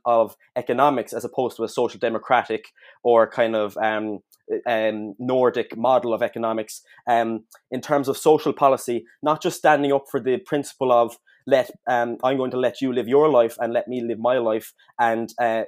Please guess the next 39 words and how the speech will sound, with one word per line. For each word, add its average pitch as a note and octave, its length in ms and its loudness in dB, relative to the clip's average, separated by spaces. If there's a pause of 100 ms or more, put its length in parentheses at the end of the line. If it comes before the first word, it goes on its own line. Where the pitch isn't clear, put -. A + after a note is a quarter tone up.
hopefully, B2 520 -4 (220)
uh, A#2+ 60 -4
limit B2+ 340 0
the C#3 80 -2
amount B2 220 -4
of A#2 100 -10
government A#2+ 420 -2
interference C3+ 580 0
in A#2 80 -8
people's A#2+ 360 -4
lives, A2+ 320 0 (240)
but C3+ 140 0
ra-, C3+ 300 6
rather C3 460 2 (360)
kind C3+ 180 0
of B2 120 -4 (120)
enforcing C#3 600 2
their B2 160 2
own D3 280 4
social C3 360 -2
agenda A#2+ 320 -2
upon B2+ 260 -4
other C#3+ 180 0
people. G#2 440 -6 (240)
So C#3 420 2
the, C3+ 300 4 (100)
the C#3+ 80 -2
term D#3+ 360 0
instead D#3+ 480 -2
that D#3 120 -2
I, B2 300 -2
I, A2+ 220 -6
I B2 80 -6
tend B2 260 -12
to B2 60 -14
use B2 280 -4
as A2+ 100 -12
my A#2 140 -2
own A#2 380 -4